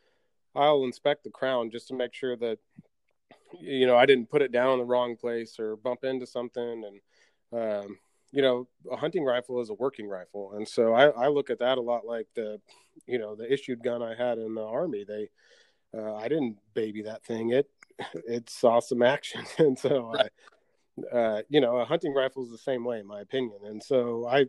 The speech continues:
Speaker 1: I just, I don't pay a whole lot of attention to my rifles when I'm in the field,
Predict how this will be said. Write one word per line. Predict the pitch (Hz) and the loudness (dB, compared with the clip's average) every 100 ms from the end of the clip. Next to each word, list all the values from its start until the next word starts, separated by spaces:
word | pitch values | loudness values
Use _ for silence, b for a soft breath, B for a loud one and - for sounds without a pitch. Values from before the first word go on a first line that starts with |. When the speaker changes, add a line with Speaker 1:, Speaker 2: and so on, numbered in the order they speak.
| - | -2
Speaker 1:
I | 135 | -2
just, | 131 131 - - _ 131 | -2 -4 -6 -18 _ -8
I | 127 | -4
don't | 143 139 | -4 -2
pay | 156 | -2
a | 139 | 0
whole | 156 | 0
lot | 156 151 | 0 -2
of | |
attention | 143 - 160 - | -6 -8 -8 -8
to | 156 | -6
my | 151 | -4
rifles | 147 151 156 147 | -4 -6 -10 -10
when | 127 | -6
I'm | 123 | -4
in | 131 | -4
the | 123 | -6
field, | - 139 160 165 | -10 -6 -6 -6